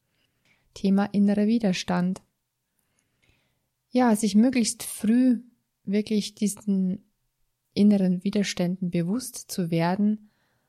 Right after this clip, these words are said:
und gleichzeitig sich der eigenen Handlungsmöglichkeiten aber bewusst zu werden. Konkret,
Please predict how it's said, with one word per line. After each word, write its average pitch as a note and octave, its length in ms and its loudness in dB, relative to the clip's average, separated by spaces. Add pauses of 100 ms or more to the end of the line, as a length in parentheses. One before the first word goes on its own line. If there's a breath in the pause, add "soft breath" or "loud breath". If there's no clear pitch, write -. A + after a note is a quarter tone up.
(300 soft breath)
und A#3 280 0
gleichzeitig F3+ 1000 -2
sich - 280 -6
der - 160 -4
eigenen F#3 680 0
Handlungsmöglichkeiten E3+ 1400 -4 (240)
aber E3 300 -4
bewusst E3+ 500 -6
zu E3 160 -8
werden. D#3+ 420 -6 (1400)
Konkret, G#3 720 -2